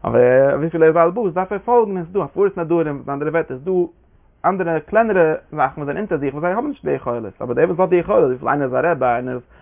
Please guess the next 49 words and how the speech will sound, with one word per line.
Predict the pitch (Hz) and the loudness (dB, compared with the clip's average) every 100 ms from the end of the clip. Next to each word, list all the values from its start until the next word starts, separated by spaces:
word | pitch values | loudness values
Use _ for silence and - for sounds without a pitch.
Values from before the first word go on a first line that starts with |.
| - - | -20 -12
ווי | 160 | -6
פיל | 151 | -2
א | |
מענטש | 160 151 | -2 -2
האט | 151 | -4
א | 139 | 0
מלכות, | 156 170 - 120 | 2 2 0 -12
ווי | 120 | -12
פיל | 123 | -6
א | 131 | -4
מענטש | 143 139 | -4 -6
האט | 135 | -6
א | 131 | -6
שליטה. | 208 202 - 123 _ _ _ _ _ _ - | -6 -6 -6 -14 _ _ _ _ _ _ -10
איז | 139 | -2
ער | 151 160 | 0 0
דער, | 156 151 151 143 - - - - _ _ _ - - - - - - | 0 -2 -2 -6 -14 -20 -20 -20 _ _ _ -20 -20 -20 -20 -20 -6
איז | 131 | 4
ער | 170 | 4
דער | 180 | 4
תורה, | 185 202 | 2 0
דאס | 139 127 | 0 -4
איז | 165 | -2
א | |
עקסטרע | - 185 - 160 | -2 -2 -2 -2
תורה, | 180 175 127 | 4 4 4
וואס | 117 117 | 0 -8
מען, | 123 120 123 123 - | -10 -10 -10 -12 -14
וואס | 123 | -12
איז | 127 | -8
דער | 120 | -4
תורה | 147 135 | -4 -4
פון | 123 | -6
זעפר | 113 139 135 | -6 -6 -6
במדבר, | 127 143 120 113 | -10 -10 -10 -12
דער | 104 | -10
תורה | - 131 120 | -4 -2 -4
פון | 120 | -6
פרשת | 113 117 - | 0 0 0
נדורים, | 123 131 156 123 117 - - - - | -10 -6 -4 -4 -8 -18 -20 -20 -10
וואס | 123 | -4
דער | 127 | -4
תורה | - 247 208 | 4 6 6
ביי | 147 151 | -2 -6
נאב | 156 156 | -6 -8
לביתו, | 151 147 160 147 | -8 -10 -10 -8
ווען | 135 123 123 | -8 -8 -12
נישט | 127 120 | -12 -14
לעסט. | 120 - | -14 -16